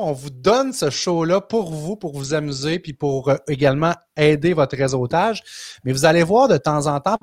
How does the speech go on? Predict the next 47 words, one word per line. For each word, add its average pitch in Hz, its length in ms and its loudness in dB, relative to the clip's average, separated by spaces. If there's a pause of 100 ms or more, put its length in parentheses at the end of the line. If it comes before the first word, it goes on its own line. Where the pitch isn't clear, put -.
passer 143 420 0
à 175 80 2
l'écran, 151 460 -2 (360)
euh, 127 200 2
un 139 80 2
petit - 180 -8
commentaire 175 460 2
dans 156 80 0
le 135 80 -2
Facebook 123 460 -6
avec 135 320 -2 (260)
la 143 240 4
campagne 165 500 0
Centraide, 143 580 -4
propager 185 600 0
l'entraide, 151 500 -4
pas 147 140 -2
le 139 80 -4
virus. 127 300 -4
Je - 40 -20
trouve 120 140 -12
ça 131 180 -6
vraiment 131 320 -2
génial, 127 460 -4
le 123 80 -6
travail 123 260 -4
qui - 80 -10
a 123 60 -4
été 123 160 -8
fait 123 200 -8
là 139 120 -4
au 143 40 -4
niveau 123 200 -6
marketing. 123 500 -6
On 135 80 -2
en 123 80 0
reparlera 127 400 -2
tantôt. 135 460 -2 (460)
Mais 185 200 0
vous 160 140 -4
pouvez 202 260 -2
faire 185 240 0
un 131 120 2
petit 127 200 -10
don, 160 280 0
puis, 131 320 -4
euh, 127 280 -2